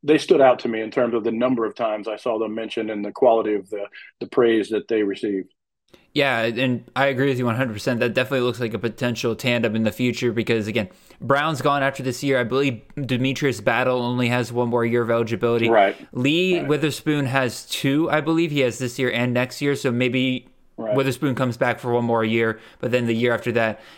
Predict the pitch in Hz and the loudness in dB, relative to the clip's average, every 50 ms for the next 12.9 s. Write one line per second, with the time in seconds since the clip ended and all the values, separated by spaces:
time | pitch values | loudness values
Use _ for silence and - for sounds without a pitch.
0 | - _ - - 135 123 123 123 120 120 110 - 120 120 120 117 117 120 110 104 | -20 _ -6 -4 -2 0 0 0 0 0 -2 0 0 0 2 2 2 0 0 0
1 | - 123 127 117 - - 131 120 117 113 113 113 117 117 117 - - - 120 120 | 0 0 0 0 0 0 2 2 2 2 2 0 0 -2 -6 -10 -8 -4 -2 -2
2 | 117 113 120 104 117 117 120 117 117 113 107 117 113 110 107 - - - 113 107 | 0 0 0 0 2 2 2 2 2 0 0 0 0 0 -2 -4 -4 -2 0 0
3 | 107 104 104 - - - 123 120 117 - - - - - - - - - 175 208 | 0 0 -2 -4 -4 -2 -2 -2 -2 -4 -8 -16 -20 -20 -20 -12 -4 -2 0 0
4 | 202 - - 185 180 170 151 117 - - 101 107 147 - 139 151 160 175 175 151 | 0 0 0 2 2 2 4 4 4 4 4 2 0 0 0 0 0 0 -2 -2
5 | - 156 139 120 - - 156 131 123 123 120 110 101 101 110 98 - 117 110 - | -2 -2 -2 0 0 0 0 2 2 2 0 0 -2 -6 -6 -2 0 0 0 0
6 | - 117 113 113 107 113 110 107 - - - 123 113 104 107 107 101 104 - 117 | 0 0 0 2 2 2 0 0 -2 -4 -4 -4 -4 -2 -4 -4 -4 -4 -2 -2
7 | 110 101 - 104 - - 113 107 104 104 104 104 101 104 101 92 117 107 101 104 | -2 -2 -4 -8 -6 -4 -2 0 0 0 0 0 0 -2 -2 -2 -4 -4 -2 0
8 | 101 113 110 107 104 101 101 - - - - 117 143 147 - - - 120 120 127 | 2 4 4 4 2 0 -2 -6 -10 -10 -4 -2 0 -2 -2 -4 -4 0 4 4
9 | 135 131 131 127 123 147 147 - - - 151 135 131 131 127 131 123 107 - 151 | 6 6 6 6 6 4 4 2 2 2 4 4 6 6 6 4 2 4 4 4
10 | 143 131 123 147 175 - - 135 143 127 107 - - 139 127 123 - - 131 110 | 4 4 4 2 0 0 -2 -2 -2 -2 0 -2 -4 -4 -4 -4 -6 -6 -8 -6
11 | - - 143 120 - - - 147 151 156 135 101 98 117 113 - 117 110 123 127 | -4 -2 -2 -2 -2 -4 -4 -4 -4 -2 -4 -4 -6 -8 -8 -8 -4 -2 -2 -2
12 | 117 120 139 139 120 120 107 - _ _ _ _ - 131 120 117 113 110 | -2 -4 -2 2 2 2 0 -2 _ _ _ _ -12 -8 -8 -6 -6 -8